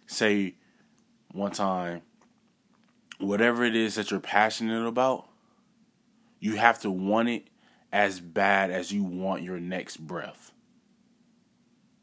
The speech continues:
And that's, that's huge. Because without breathing, you die.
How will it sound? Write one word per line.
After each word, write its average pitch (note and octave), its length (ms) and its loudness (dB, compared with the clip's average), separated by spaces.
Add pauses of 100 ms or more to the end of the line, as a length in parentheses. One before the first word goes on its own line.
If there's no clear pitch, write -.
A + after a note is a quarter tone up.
(580)
And G2 120 -2
that's, C3 280 4 (180)
that's A2+ 240 -2
huge. B2+ 680 2 (1000)
Because A#2 240 4
without A2+ 300 6
breathing, G#2+ 600 2
you F2 180 -10
die. A#2 460 6